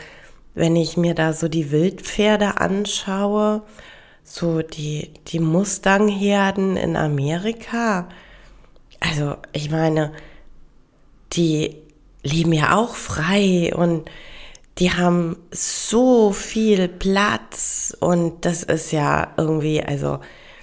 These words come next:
nee, da finde ich, also wirklich, ich finde, dass dein Pferd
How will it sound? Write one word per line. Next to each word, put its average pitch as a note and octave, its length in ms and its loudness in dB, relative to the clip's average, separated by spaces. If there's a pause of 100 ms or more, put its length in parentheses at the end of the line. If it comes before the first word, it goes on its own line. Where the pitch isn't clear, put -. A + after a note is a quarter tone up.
(280)
nee, A#2+ 720 0
da C3+ 140 2
finde E3+ 380 2
ich, - 340 -4 (960)
also C#3 320 0
wirklich, D#3+ 640 0
ich - 180 -8
finde, E3 340 0
dass D3+ 240 -2
dein D3 240 -2
Pferd - 500 -4